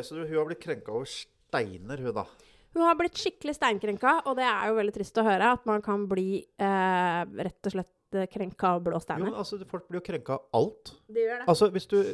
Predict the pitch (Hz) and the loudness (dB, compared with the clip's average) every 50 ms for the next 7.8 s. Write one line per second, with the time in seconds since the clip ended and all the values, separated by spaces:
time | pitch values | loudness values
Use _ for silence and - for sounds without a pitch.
0 | - - 170 - - - 190 190 185 - 165 - - - - 190 175 139 131 147 | -6 -8 -12 -10 -4 -2 -2 0 -2 -4 -8 -12 -12 -12 -10 -8 -4 -2 -2 -2
1 | 160 - - - - 135 135 135 139 - - 143 135 143 175 185 180 - 151 147 | -2 -4 -8 -14 -8 -4 -4 -4 -4 -6 -6 -8 -6 -4 -4 -4 -2 2 2 4
2 | 151 156 165 160 156 165 165 143 135 131 - - 123 117 117 127 127 113 113 101 | 4 4 2 0 -2 -2 -2 -2 -2 -2 -2 0 2 2 2 2 2 2 0 0
3 | 98 - - 131 127 127 123 127 123 127 127 123 - - - 127 - _ _ - | 0 -2 -6 -6 -6 -4 -6 -6 -4 -4 -6 -6 -8 -10 -10 -10 -10 _ _ -2
4 | 107 107 104 - _ - - 123 117 117 117 113 113 107 107 110 123 110 101 92 | -2 -2 -2 -4 _ -6 0 2 4 4 6 4 2 2 2 2 4 4 4 4
5 | 87 87 90 90 82 82 82 101 92 92 92 92 82 - _ _ - 120 110 107 | 2 0 -6 -8 -8 0 2 2 2 2 2 -2 -2 -6 _ _ -6 0 2 4
6 | 110 110 107 - - 127 123 113 110 110 113 113 110 110 110 110 110 107 120 117 | 4 4 4 0 -4 2 4 6 8 8 8 8 6 6 4 2 2 2 2 2
7 | 117 113 104 95 90 92 101 110 104 95 90 95 113 156 175 | 4 2 2 0 -2 -4 -4 -4 -4 -4 -4 -2 -2 -2 -2